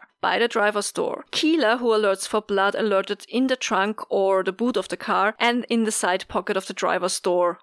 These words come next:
where they found the car keys, which were apparently what she was alerting to. And forensic samples in these areas are collected,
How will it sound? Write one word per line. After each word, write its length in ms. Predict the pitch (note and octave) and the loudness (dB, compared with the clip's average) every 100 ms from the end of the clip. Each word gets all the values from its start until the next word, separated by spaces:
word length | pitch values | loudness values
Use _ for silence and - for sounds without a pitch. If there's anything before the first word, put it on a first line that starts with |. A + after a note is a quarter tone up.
| _ | _
where 220 | G3 F#3 | -2 -2
they 80 | F#3 | -2
found 300 | - F3+ F#3 | -4 -4 -6
the 80 | |
car 280 | F3+ - F3 | -8 -4 -2
keys, 420 | F#3 - F3+ E3+ | -2 -4 -4 -4
which 280 | G#3 F#3+ - | -2 -4 -2
were 100 | G3 | -2
apparently 640 | - - F#3 F#3 F#3 G3 G3 | -2 -2 -2 -2 -2 0 0
what 180 | F#3+ G#3+ | 0 -2
she 80 | A3+ | 0
was 160 | G3 | -2
alerting 460 | G3 F#3+ F3 E3+ E3+ | 0 0 0 -2 -6
to. 320 | - F#3 - - _ - | -6 -6 -6 -10 _ -2
And 320 | G3+ G3 G3 | 0 0 0
forensic 460 | - A3 A3+ B3+ | 0 0 0 -4
samples 400 | - B3+ A#3+ B3+ | -4 -2 0 -2
in 160 | - A#3 | -2 -2
these 240 | G#3+ A3 - | -2 -2 0
areas 320 | G#3 G3+ G#3 | 0 2 0
are 100 | - | -2
collected, 640 | G3 G#3+ G#3+ - - C4 | -2 -2 -2 -2 0 -2